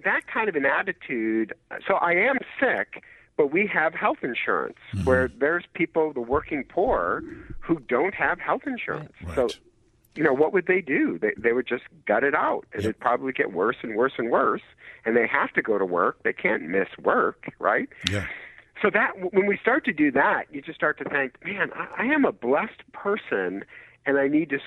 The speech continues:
Speaker 1: steward my blessedness."
Speaker 2: Yes, I agree, a hundred percent.
Speaker 1: I think that's important.
Speaker 2: So this past week,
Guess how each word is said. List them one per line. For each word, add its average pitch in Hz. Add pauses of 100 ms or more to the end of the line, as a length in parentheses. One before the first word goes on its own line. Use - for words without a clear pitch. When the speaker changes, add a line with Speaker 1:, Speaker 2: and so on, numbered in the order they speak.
Speaker 1:
steward 151
my 117
blessedness." 113 (140)
Speaker 2:
Yes, - (120)
I 110
agree, 98
a 85
hundred 156
percent. 113
Speaker 1:
I -
think 160
that's 113
important. 85 (260)
Speaker 2:
So 131
this 120
past 139
week, 123